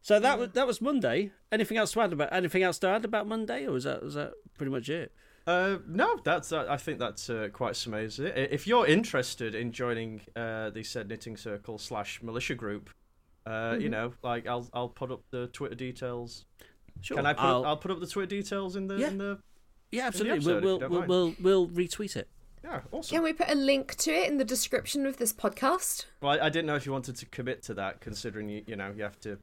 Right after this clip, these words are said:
Speaker 3: attend your first meeting and all. But, like, if you
Speaker 2: Oh,
Speaker 3: could,
Speaker 2: sure.
Speaker 3: sure.
Speaker 2: I mean, I was just trying to be supportive of your hobbies,
Speaker 3: The
Speaker 2: Pip,
Speaker 3: more,
Speaker 2: you
Speaker 3: the
Speaker 2: know?
Speaker 3: more, the merrier.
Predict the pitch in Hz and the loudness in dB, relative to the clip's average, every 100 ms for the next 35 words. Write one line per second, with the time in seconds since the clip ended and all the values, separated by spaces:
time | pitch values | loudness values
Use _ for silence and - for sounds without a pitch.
0 | _ 110 - 110 101 101 101 95 113 107 | _ -14 -10 -8 -10 -10 -10 -10 -10 -14
1 | 104 98 92 98 101 101 92 104 123 143 | -14 -16 -10 -10 -6 -6 -4 -4 -6 -8
2 | - - - 233 214 - - 233 196 269 | -12 -8 2 4 4 2 -4 -6 -6 -2
3 | 480 359 - - - 359 381 247 269 311 | -2 -2 -6 -18 0 4 4 4 2 0
4 | - 277 220 220 214 208 202 214 214 196 | 0 2 2 0 0 0 0 2 0 2
5 | 208 196 202 - - 208 214 208 - 147 | 2 2 0 -2 -2 0 2 0 0 2
6 | 156 208 165 151 180 180 165 175 139 101 | 4 4 2 4 2 0 0 0 0 -2